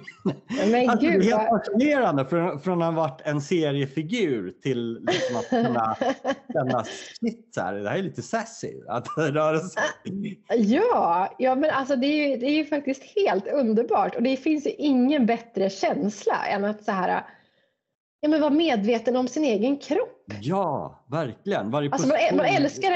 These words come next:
Speaker 1: den ju så
Speaker 2: man
Speaker 1: mycket mer.
Speaker 2: Ja, jag tycker det, jag tycker den är helt underbar, liksom, när jag har den här, äh,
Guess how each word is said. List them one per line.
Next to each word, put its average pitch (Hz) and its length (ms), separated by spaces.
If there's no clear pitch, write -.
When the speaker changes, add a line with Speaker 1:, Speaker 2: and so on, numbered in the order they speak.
Speaker 1:
den 269 100
ju 302 60
så 302 220
Speaker 2:
man 247 140
Speaker 1:
mycket 240 280
mer. 349 380
Speaker 2:
Ja, 175 400
jag 127 180
tycker 175 200
det, 131 240
jag 127 140
tycker 185 160
den 131 160
är 120 40
helt 123 240
underbar, 135 1080
liksom, 120 300
när 120 100
jag 110 80
har 123 220
den 110 120
här, 101 260
äh, 95 200